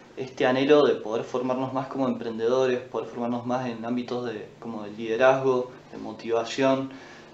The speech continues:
eh, todo lo que sería emprendedorismo social y ver cómo podemos plasmar todo lo que aprendemos en Schoenstatt en el ámbito laboral también, un poco eso.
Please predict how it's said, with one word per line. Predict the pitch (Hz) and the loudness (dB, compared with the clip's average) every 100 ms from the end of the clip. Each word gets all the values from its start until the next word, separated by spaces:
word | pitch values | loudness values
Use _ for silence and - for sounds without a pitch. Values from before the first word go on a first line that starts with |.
| - | -10
eh, | 123 117 113 | -2 -2 2
todo | 127 | 2
lo | 123 | 2
que | - | 0
sería | - 120 127 120 | -6 0 2 2
emprendedorismo | 113 110 110 107 107 127 127 | 0 -6 -6 -6 -6 -6 -6
social | 123 123 131 135 139 - - | -6 -2 2 2 2 -8 -14
y | 117 | -6
ver | 113 127 | -4 2
cómo | 147 139 | 2 4
podemos | 131 143 | 4 4
plasmar | 139 120 131 127 - | 0 -6 -2 -2 0
todo | 131 135 | 0 2
lo | 117 | 0
que | 107 | -4
aprendemos | 98 107 120 131 | -8 -8 -6 -4
en | 131 | -4
Schoenstatt | 123 143 143 147 156 - - - - 113 | -4 -2 0 2 2 0 -14 -20 -16 -12
en | |
el | 113 113 | -6 -2
ámbito | 123 123 123 120 | -2 -2 -2 0
laboral | 113 104 110 110 | 0 0 0 0
también, | 113 110 117 117 - - - 117 | -2 -6 -8 -10 -16 -20 -20 -10
un | |
poco | 117 120 123 117 110 110 110 | -2 -2 2 4 4 0 -4
eso. | 117 120 - 104 | -2 -2 -4 -10